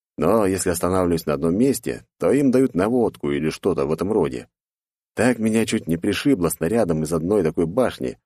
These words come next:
и другие скелеты тоже кидались кто чем. Обстрел пляжа я чередовал с уничтожением башен, и на моем счету уже три штуки, а было их здесь много. Явно готовилась сучка Марашес к высадке нашего десанта.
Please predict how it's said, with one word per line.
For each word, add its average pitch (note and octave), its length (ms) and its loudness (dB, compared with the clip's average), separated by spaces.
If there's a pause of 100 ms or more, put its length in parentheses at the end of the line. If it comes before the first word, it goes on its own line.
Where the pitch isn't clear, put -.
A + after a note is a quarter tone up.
(320)
и F2+ 60 -2
другие A2 320 0
скелеты G#2+ 400 0
тоже F#2 340 0
кидались F#2 480 0
кто - 180 -2
чем. F2 380 -2 (800)
Обстрел E2 460 0
пляжа F#2 520 0
я E2 160 2
чередовал E2+ 500 2
с E2 80 -8
уничтожением E2+ 680 0
башен, E2+ 460 -2 (340)
и F2 80 0
на A2+ 80 2
моем B2 180 4
счету B2 300 0
уже G#2+ 220 0
три A#2 180 -2
штуки, F#2+ 520 -6 (460)
а D#2 140 -2
было A2+ 320 2
их A#2+ 160 2
здесь A2+ 400 0
много. E2 640 -4 (680)
Явно D3 440 4
готовилась B2 520 2
сучка - 380 -2
Марашес F#2+ 560 0
к - 120 -12
высадке G2 400 -2
нашего E2+ 300 0
десанта. D#2+ 580 -4